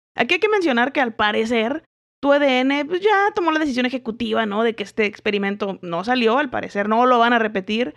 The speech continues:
pero creo que es perfecto para analizar un poquito sobre la manera en la que la liga ha abordado el tema de las transmisiones y cuál sería el futuro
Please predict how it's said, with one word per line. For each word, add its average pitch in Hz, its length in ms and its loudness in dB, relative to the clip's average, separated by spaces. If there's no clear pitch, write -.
pero 330 340 2
creo 254 160 0
que 262 80 -4
es 247 80 -12
perfecto 247 680 0
para 247 440 0
analizar 226 520 2
un 247 80 0
poquito 233 600 -2
sobre 196 720 0
la 233 160 4
manera 247 360 4
en 247 80 2
la 220 160 0
que 202 120 -4
la 196 120 2
liga 208 500 -2
ha 202 180 2
abordado 202 680 2
el 196 100 -2
tema 202 220 0
de 190 100 0
las 185 160 -2
transmisiones 240 800 0
y 294 140 -4
cuál 269 220 -2
sería 302 200 0
el 285 100 0
futuro 247 600 0